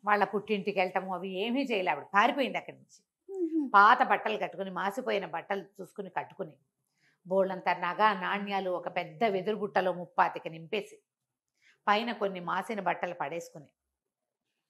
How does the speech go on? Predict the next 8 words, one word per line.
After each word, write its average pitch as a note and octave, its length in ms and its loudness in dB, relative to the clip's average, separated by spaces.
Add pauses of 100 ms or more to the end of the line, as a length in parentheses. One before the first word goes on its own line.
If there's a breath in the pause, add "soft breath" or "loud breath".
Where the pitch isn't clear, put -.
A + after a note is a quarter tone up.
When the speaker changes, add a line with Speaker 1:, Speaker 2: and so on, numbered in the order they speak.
Speaker 1:
ఒక G3+ 140 -2
రహస్య B3+ 480 0
ద్వారం F#3+ 420 4
గుండా E3+ 280 0 (380 loud breath)
ఆ G#3 60 6
బుట్ట G#3 280 0
నెత్తి A3 300 0
మీద F#3+ 140 -4